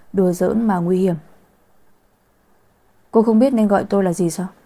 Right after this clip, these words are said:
Anh rất thưởng thức diện mạo mặc trang phục công sở của cô, sâu xa hỏi. "Gọi là gì?" "Tổng giám đốc." "Có lẽ là đồng sự trưởng, hay là Nam Cung thiếu gia?"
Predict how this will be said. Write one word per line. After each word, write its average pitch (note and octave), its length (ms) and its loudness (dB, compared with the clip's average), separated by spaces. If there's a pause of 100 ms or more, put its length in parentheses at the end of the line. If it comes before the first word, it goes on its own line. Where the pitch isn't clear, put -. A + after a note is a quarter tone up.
(680)
Anh A3 140 2
rất C4+ 160 0
thưởng F#3+ 180 -2
thức A#3+ 240 -6
diện F#3 220 -4
mạo F3+ 220 -4 (140)
mặc F3+ 240 -2
trang F#3+ 160 -6
phục F3+ 260 -4
công F#3 200 -6
sở F3+ 220 -6
của E3 180 -6
cô, F#3 280 -4 (360)
sâu F#3+ 240 -2
xa F3+ 160 -4
hỏi. F3 300 -4 (1080)
"Gọi G3 160 2
là F3+ 100 0
gì?" E3+ 260 -6 (640)
"Tổng F3+ 180 2
giám E3+ 160 -2
đốc." A#3 140 -6 (1120)
"Có G#3 140 4
lẽ G#3 140 2
là F#3+ 400 -2 (420)
đồng F#3+ 240 0
sự - 180 -6
trưởng, F#3+ 240 -4 (840)
hay G#3+ 140 0
là F#3 260 0
Nam G3 200 -2
Cung G#3 160 0
thiếu G3+ 140 -2
gia?" G#3 200 -6